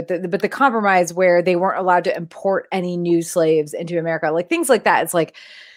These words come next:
I don't know. Th-, there was a lot of time spent on things that were, that sounded really cool and were actually really cool to read. Like, I'm, I, I,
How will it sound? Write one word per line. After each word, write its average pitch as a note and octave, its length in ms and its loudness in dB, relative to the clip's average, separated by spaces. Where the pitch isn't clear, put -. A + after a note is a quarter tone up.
I D#4 120 6
don't C4 100 6
know. G3 140 4
Th-, A3 180 4
there C4+ 140 8
was C4 140 2
a C#4 60 4
lot D#4 420 4
of A#3+ 100 0
time A3+ 460 -4
spent G3+ 360 -2
on G3+ 160 -6
things G3+ 260 -8
that F#3 340 -4
were, A3 280 2
that G#3 220 -2
sounded G#3 540 2
really G#3+ 320 -4
cool G#3 420 0
and F#3+ 180 0
were F#3 120 0
actually F#3+ 380 -2
really F3+ 280 0
cool G#3 240 -6
to G3 100 -4
read. E3 420 -6
Like, F3 140 -2
I'm, F#3+ 240 0
I, G3+ 180 2
I, G3 280 0